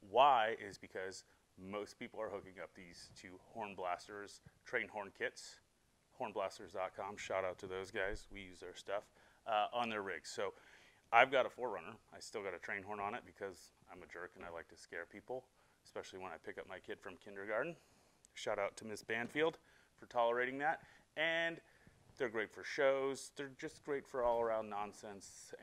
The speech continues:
and being a jerk like me. So, why would that be awesome?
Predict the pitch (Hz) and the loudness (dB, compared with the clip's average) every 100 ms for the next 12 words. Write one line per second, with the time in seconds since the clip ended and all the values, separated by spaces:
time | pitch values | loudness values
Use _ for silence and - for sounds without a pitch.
0 | 98 95 95 95 _ _ - - _ _ | -8 -8 -10 -16 _ _ -20 -20 _ _
1 | _ 107 92 87 87 85 - 95 - 156 | _ -10 -8 -10 -10 -12 -12 -14 -8 -8
2 | 92 - - - - 175 - - - - | -8 -16 -20 -18 0 2 2 -4 -20 -20
3 | _ _ _ _ 98 117 135 139 131 123 | _ _ _ _ 4 6 6 4 4 4
4 | 127 131 117 123 - 147 151 | 4 4 6 6 4 -4 -6